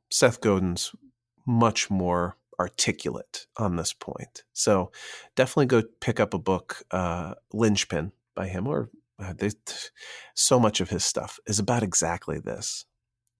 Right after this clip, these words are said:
I hope today, if you're listening at the end of this recording, that you do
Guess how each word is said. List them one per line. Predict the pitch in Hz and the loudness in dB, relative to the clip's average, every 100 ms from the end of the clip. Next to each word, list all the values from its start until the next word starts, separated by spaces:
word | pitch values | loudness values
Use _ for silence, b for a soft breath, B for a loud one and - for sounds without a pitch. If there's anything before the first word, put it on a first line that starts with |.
| _ _ _ _ _ _ _ _ _ _ _ _ _ _ _ _ _ _ _ | _ _ _ _ _ _ _ _ _ _ _ _ _ _ _ _ _ _ _
I | - 120 | 0 2
hope | 143 151 | 2 0
today, | - 151 87 69 113 - _ _ _ _ _ _ _ _ _ _ _ _ _ - | 2 4 4 0 -6 -12 _ _ _ _ _ _ _ _ _ _ _ _ _ -8
if | 107 | -2
you're | 120 131 | 2 4
listening | 135 - 120 120 117 110 _ _ _ - | 6 6 4 4 4 0 _ _ _ -4
at | 104 | 0
the | 101 95 | 2 4
end | 110 113 | 4 4
of | 107 | 2
this | 98 101 95 | 2 0 0
recording, | 98 - - - - - _ _ _ _ b b b b _ _ _ _ _ _ _ - - _ | -4 -4 -6 -8 -14 -20 _ _ _ _ b b b b _ _ _ _ _ _ _ -14 -14 _
that | 123 - | -2 0
you | |
do | 123 156 147 131 | 6 8 8 4